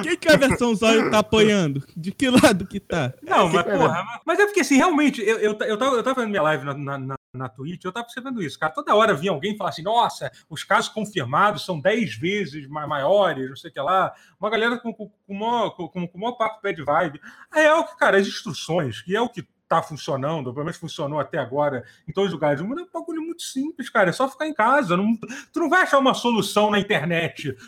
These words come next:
Speaker 2: como vencer o coronavírus, <laughs> entendeu? Tu não vai
Speaker 1: É.
Speaker 2: achar, tu não vai achar um, uma combinação que você, "Pronto, tô livre do coronavírus", entendeu?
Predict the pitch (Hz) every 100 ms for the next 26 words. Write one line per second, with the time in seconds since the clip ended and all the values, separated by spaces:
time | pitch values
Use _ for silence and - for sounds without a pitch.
0 | _ 185 220 220 202 175 - 180 190 185
1 | 196 175 185 170 131 165 156 127 113 -
2 | 254 233 - 202 202 202 180 208 294 226
3 | 254 294 170 226 202 294 294 - - 247
4 | 269 269 190 226 220 208 190 190 302 214
5 | 196 196 208 208 214 175 208 185 180 -
6 | 196 233 208 - 208 214 208 - 214 196
7 | 185 175 175 190 180 185 165 147 160 131
8 | 120 127 147 156 139